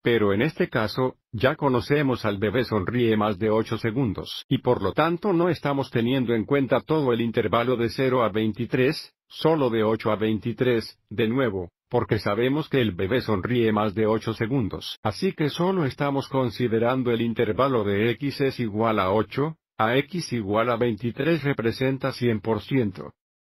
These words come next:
Así que sabemos el área bajo esta curva debe ser igual a uno.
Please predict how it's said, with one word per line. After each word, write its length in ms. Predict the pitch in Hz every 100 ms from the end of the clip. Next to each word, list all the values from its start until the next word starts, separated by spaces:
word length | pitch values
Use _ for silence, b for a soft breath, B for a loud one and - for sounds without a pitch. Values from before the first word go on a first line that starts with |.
| -
Así 300 | 107 - 170
que 140 | 175
sabemos 500 | 139 147 123 117 113
el 160 | 117 113
área 340 | 120 123 107
bajo 380 | 98 101 95 104
esta 360 | 104 113 - 107
curva 380 | 143 139 113 117
debe 300 | 123 120 113
ser 220 | 120 110
igual 340 | 98 101 98
a 80 | 98
uno. 380 | 117 127 85